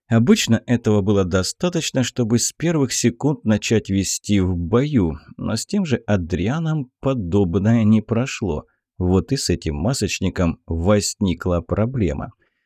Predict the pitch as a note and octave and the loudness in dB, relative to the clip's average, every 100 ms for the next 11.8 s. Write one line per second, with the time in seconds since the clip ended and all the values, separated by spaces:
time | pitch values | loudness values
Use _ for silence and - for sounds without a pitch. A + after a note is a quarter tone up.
0 | _ _ _ G3+ F#3+ A2 E2+ G2+ G2 F#2 | _ _ _ 0 4 4 4 4 2 2
1 | A#2 G2 F2 - F#2+ E2 C3+ E3+ - F#3 | 0 0 -2 0 -2 0 0 -2 -2 -2
2 | F3 - D3+ D3 D#3 D3 A#2 A#2+ A2 G2 | -2 -4 -6 -4 -6 -2 0 2 2 2
3 | B2 B2+ - A2+ A2+ G#2 F#2+ - G2 F#2+ | 0 0 0 -2 2 2 2 0 2 2
4 | G2 F2 G2 F2 - G2+ F#2+ F#2 - - | 2 2 0 0 -2 0 0 -2 -4 -4
5 | D3+ - C3 - _ _ - F#2 F2+ - | -6 -4 -6 -6 _ _ -4 -2 -2 0
6 | G#2+ - - G2 F2+ F#2 F#2+ - F#2+ E2+ | -4 -2 0 2 2 0 0 0 -4 -2
7 | F2 - F2+ E2 E2 E2+ D3+ C#3+ D2 - | -2 -2 -2 -2 -4 -4 -4 -2 -4 -6
8 | F2+ F#2+ F#2 F#2 D3 - - G#2+ - - | -2 2 2 2 -2 -6 -4 -4 -4 -4
9 | - - G2 - G#2+ G2 G#2+ G3+ A2+ G2 | -4 -2 -2 -2 -2 -2 -2 -4 -2 0
10 | F#2 - _ _ - A2 G#2+ - A2+ A#2 | 0 -4 _ _ 2 2 2 0 2 2
11 | F3+ - D3+ C3+ C3 C#3 C3+ - | -2 -2 -4 -2 -2 -2 -2 -2